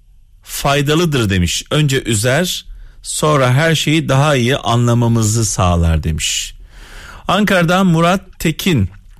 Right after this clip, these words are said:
ata diyor, ata kızarak, ata kızarak, "Eşeği yol arkadaşı seçenin gideceği yer bellidir." demiş.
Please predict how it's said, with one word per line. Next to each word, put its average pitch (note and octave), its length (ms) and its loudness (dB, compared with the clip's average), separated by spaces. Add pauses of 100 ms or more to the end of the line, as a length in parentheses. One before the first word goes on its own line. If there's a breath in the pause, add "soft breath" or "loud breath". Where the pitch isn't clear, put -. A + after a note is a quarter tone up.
(680 soft breath)
ata F3 320 0
diyor, A2 260 0 (320)
ata E3+ 460 -2 (400)
kızarak, A#2+ 760 -2 (640)
ata C3 260 -4
kızarak, C3+ 520 -2 (720)
"Eşeği D#3 640 0
yol D#3+ 180 2
arkadaşı B2 580 -2
seçenin C#3 560 -2
gideceği C3 460 0
yer C#3+ 300 0
bellidir." A#2+ 440 0
demiş. - 520 -4